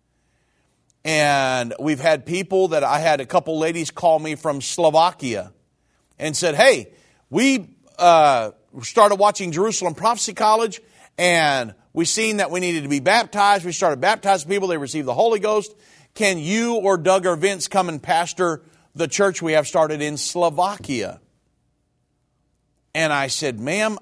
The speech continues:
I, I, we've got a giant tiger by the tail here in <laughs> Dallas, Texas. I, you know, let me get you a hold of, in touch with a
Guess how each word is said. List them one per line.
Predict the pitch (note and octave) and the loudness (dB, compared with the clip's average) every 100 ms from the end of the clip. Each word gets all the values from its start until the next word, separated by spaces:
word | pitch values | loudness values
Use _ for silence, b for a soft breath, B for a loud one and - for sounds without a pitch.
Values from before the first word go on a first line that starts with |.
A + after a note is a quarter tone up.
| _ | _
I, | - D#3+ - - | -6 -6 -6 -4
I, | E3 | -2
we've | C#3+ E3+ A#3 E3+ | -2 -2 -4 -2
got | E3 D#3 D#3+ | 2 2 0
a | C#3+ C#3+ B2+ A2 | -2 -2 -4 -14
giant | G#2 A2+ F#3+ G#3+ F#3+ C3 - | -14 2 2 2 -2 -4 -6
tiger | E3 G#3+ E3+ | -2 -2 0
by | C3+ B2+ | 0 0
the | |
tail | B2 D#3 C#3+ | -2 -2 0
here | C#3+ D#3 | 0 -4
in | C#3 | -6
<laughs> | B2 | -4
Dallas, | E3 F#3 D#3+ - - b b b b | -4 -2 -2 -6 -12 b b b b
Texas. | A3 A3 - D#3 C#3+ D3 | 0 0 0 -6 -4 -2
I, | C#3+ - | -2 -2
you | F3+ | -4
know, | F3 D3+ | 0 0
let | E3+ | 0
me | G#3+ | -2
get | G3+ G#3 | -4 -2
you | G3 | 0
a | E3+ | 0
hold | E3+ F#3+ G3 | 2 2 2
of, | F3+ E3 D#3+ | 2 0 -2
in | D#3+ D3+ | -6 -6
touch | F3 F3 - | -4 -6 -6
with | E3 | -2
a | D3+ C3+ | 0 -2